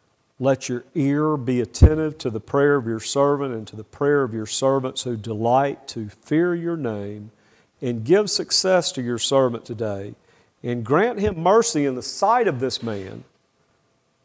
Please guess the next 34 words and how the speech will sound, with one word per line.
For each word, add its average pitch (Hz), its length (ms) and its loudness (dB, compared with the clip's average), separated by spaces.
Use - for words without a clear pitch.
Now, 139 200 4
I 185 60 8
was 165 140 2
a 151 40 -2
cupbearer 143 760 2
to - 140 -8
the 151 120 -6
king. 135 460 -2
So - 140 0
that's 170 240 6
when 202 100 2
we 175 80 6
find 170 320 4
out 175 220 6
that 156 80 4
he 180 100 4
was 143 140 0
a 131 40 -6
cupbearer, 139 580 4
after 156 280 4
this 120 100 -6
prayer, 170 480 0
okay? 139 320 -2
So 127 480 2
I 131 60 0
already 147 260 4
shared 180 340 2
that 147 200 6
with 180 260 4
y'all 131 220 8
from 135 200 -4
the 131 80 -2
beginning, 127 500 -2
but, 113 120 -6